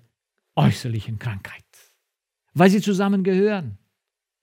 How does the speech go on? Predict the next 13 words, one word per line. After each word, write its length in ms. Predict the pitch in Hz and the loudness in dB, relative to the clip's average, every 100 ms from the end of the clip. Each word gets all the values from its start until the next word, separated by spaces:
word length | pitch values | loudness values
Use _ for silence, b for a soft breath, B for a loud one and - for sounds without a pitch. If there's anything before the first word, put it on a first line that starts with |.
| _ _ _ _ _ _ _ _ _ | _ _ _ _ _ _ _ _ _
Es 220 | 127 110 | -4 -4
ist 260 | 151 113 - | -4 -4 -4
nicht 200 | 120 - | -4 -2
immer 180 | 117 - | -4 -2
eins 340 | 127 135 117 | -2 -2 -4
zu 160 | - 151 | -4 -2
eins, 600 | 165 196 120 - - _ _ _ _ _ | 0 0 -4 -10 -20 _ _ _ _ _
dass 180 | - 123 | -8 -6
man 140 | 139 117 | -2 -4
das 220 | 107 - | -4 -6
sieht. 440 | 147 107 _ - _ _ _ _ _ _ _ _ _ _ | -6 -6 _ -20 _ _ _ _ _ _ _ _ _ _
Aber 320 | 123 123 95 _ _ _ _ _ _ _ _ _ _ | -2 -2 -4 _ _ _ _ _ _ _ _ _ _
heute 460 | 123 143 156 147 | 0 0 2 0